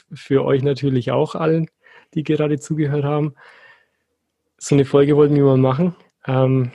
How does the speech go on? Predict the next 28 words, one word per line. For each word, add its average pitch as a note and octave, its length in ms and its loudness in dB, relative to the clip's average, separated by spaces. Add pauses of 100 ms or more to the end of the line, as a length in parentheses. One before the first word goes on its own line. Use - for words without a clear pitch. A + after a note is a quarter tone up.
mit C3+ 160 -10
viel B2+ 200 0
Tiefgang E3 500 -4
auch. D#3+ 340 -4 (1500)
Und C3 600 2 (180)
ja, B2 300 0
wenn C#3+ 100 2
das D#3 120 2
jetzt D3+ 160 -4
was D3+ 180 0
bei D#3 80 0
euch C#3+ 160 0
bewegt C#3 480 -4
hat, C#3 380 -4 (1700)
passt - 260 -2
doch C#3+ 80 4
ein C3 60 -8
bisschen C3 360 -2
auf. D3 340 2
Das C3 160 -8
kann, C3+ 420 -2
das - 160 -18
kann C3+ 180 0
was B2+ 140 -2
auslösen D3 540 -2
bei C#3 80 -2
euch C3+ 180 -4
eventuell. C3+ 720 -2